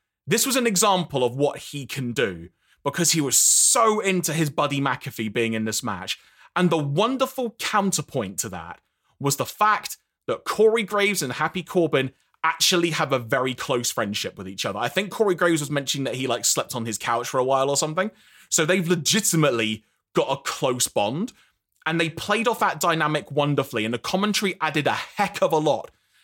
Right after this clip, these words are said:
to this match. So even just from a storytelling perspective, and the word storytelling I'm gonna come back to probably very, very soon, actually, when it comes to some things, was very,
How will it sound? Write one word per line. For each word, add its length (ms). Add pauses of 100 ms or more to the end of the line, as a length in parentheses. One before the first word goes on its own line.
to 100
this 240
match. 380 (240)
So 140
even 180
just 140
from 120
a 40
storytelling 760
perspective, 600
and 120
the 60
word 200
storytelling 600
I'm 120
gonna 100
come 240
back 240
to 240 (240)
probably 380 (160)
very, 220
very 220
soon, 280
actually, 480 (220)
when 120
it 80
comes 160
to 80
some 220
things, 240 (240)
was 160
very, 560